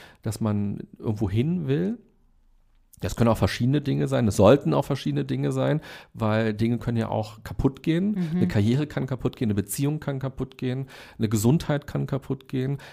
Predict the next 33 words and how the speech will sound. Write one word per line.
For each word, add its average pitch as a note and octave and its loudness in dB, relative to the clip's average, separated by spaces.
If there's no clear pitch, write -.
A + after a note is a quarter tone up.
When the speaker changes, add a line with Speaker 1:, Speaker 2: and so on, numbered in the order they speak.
Speaker 1:
Also A2 0
wenn A2 2
mein A2 0
einziges B2+ -4
Ziel C3+ 0
ist, B2 -4
ähm, G#2+ -2
Bergsteiger G2 -2
zu - -10
sein, F2+ -2
dann G#2 2
könnte C#3 2
sein, B2 -2
dass - -6
sich B2+ -8
dieses A#2+ -8
Ziel B2+ -2
nicht, B2 -4
äh, - -8
bewerkstelligen A2 -4
Speaker 2:
Ja. G2 2
Speaker 1:
lässt, - -2
weil G#2 0
ich - -6
krank G#3 -2
werde, F2+ 0
weil G2 0
ich G2+ -2
ein A2+ 2
Bein B2+ 2
verliere F#2 -4
oder E2 -6
so. E2+ -4